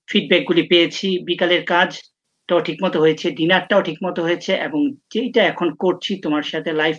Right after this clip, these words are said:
করা, তো আজকের দিনটা বলতে হয় আমার একদম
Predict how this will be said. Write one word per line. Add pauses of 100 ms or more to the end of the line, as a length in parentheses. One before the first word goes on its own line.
করা, (280)
তো
আজকের
দিনটা
বলতে
হয়
আমার (140)
একদম